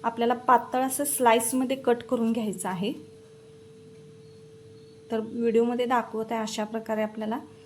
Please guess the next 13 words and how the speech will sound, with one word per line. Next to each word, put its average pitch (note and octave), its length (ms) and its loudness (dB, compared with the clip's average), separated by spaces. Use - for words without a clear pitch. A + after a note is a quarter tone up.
कारले A3 280 2
कट A#3 200 -2
करून A#3+ 340 0
घ्यायचं A#3 360 -2
आहे. G3+ 180 -4
तर A3+ 60 -4
आता A3 200 -2
मी A3+ 120 -2
सर्व A#3+ 360 -2
कारली A#3+ 360 0
कट A3 260 -4
करून A3+ 300 -2
घेते. A3 360 -4